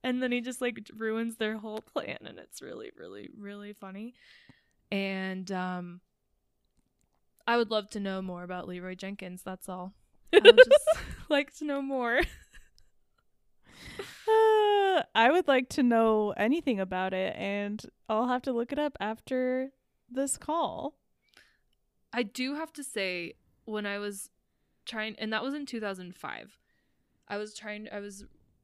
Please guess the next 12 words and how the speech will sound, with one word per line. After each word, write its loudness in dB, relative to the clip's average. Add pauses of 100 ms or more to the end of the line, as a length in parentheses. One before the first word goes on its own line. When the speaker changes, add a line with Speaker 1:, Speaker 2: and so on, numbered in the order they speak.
(460)
Speaker 1:
reading -8
up -12
on -10
it, -10
and -12
apparently -12
in -10
the -10
last -12
year -12
or -16
something, -16